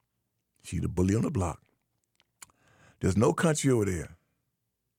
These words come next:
that has the arms that she need, need, need to be fearful of. So no, when they say about she gonna be extinct, no, they couldn't, they, they couldn't do what they wanted to.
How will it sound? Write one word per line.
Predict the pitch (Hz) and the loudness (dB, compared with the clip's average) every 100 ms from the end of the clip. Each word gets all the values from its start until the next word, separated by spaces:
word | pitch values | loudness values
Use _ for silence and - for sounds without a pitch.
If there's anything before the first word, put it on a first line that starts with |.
| _ _ _ _ - | _ _ _ _ -6
that | 90 | 0
has | 92 90 | 0 0
the | - | -2
arms | 113 147 123 104 - - _ _ _ _ _ _ _ _ - | 0 0 0 -2 -6 -14 _ _ _ _ _ _ _ _ -2
that | 98 | 0
she | - 120 117 - _ _ _ _ | 2 0 0 -4 _ _ _ _
need, | 95 107 101 | 2 2 4
need, | 117 | 2
need | 117 | 2
to | 117 | 2
be | 117 | 0
fearful | - 143 - | 0 -2 -2
of. | 85 - - - | -8 -10 -20 -10
So | - 117 | 0 4
no, | 139 156 | 4 4
when | 147 | 2
they | |
say | 131 147 | 2 2
about | 143 135 - _ - - | 2 0 -6 _ -20 -4
she | 135 | 0
gonna | 131 | 2
be | 131 | 2
extinct, | 113 - 151 151 | 0 2 2 4
no, | 139 139 143 143 143 - _ _ _ _ _ _ - - | 4 6 4 0 -6 -12 _ _ _ _ _ _ -8 4
they | 135 | 4
couldn't, | - 143 | 6 4
they, | 135 | 4
they | 135 127 | 2 0
couldn't | - 127 | 2 2
do | |
what | 120 | 4
they | 113 | 2
wanted | 98 85 | 0 0
to. | 82 | -4